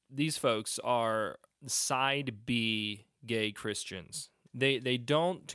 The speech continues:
condone homosexual behavior. They're not seeking to sanctify gay marriage. What they're seeking to do is promote the celibacy movement, the spiritual friendship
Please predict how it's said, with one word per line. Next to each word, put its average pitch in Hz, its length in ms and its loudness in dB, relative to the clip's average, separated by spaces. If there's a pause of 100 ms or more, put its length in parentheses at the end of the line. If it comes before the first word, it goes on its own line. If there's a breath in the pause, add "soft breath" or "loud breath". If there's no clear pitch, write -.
(140)
condone 139 720 2
homosexual 143 460 0
behavior. 127 540 0
They're 123 140 2
not 143 180 0
seeking 139 240 -2
to 120 100 2
sanctify 123 1000 2 (440 soft breath)
gay 139 240 4
marriage. 131 560 2
What 123 140 2
they're 120 140 0
seeking 143 340 0
to 127 100 -6
do 120 140 0
is 117 140 -2
promote 120 540 0
the 107 200 -8
celibacy 151 720 2
movement, 101 560 -4
the 98 60 -8
spiritual 135 580 0
friendship 143 760 -2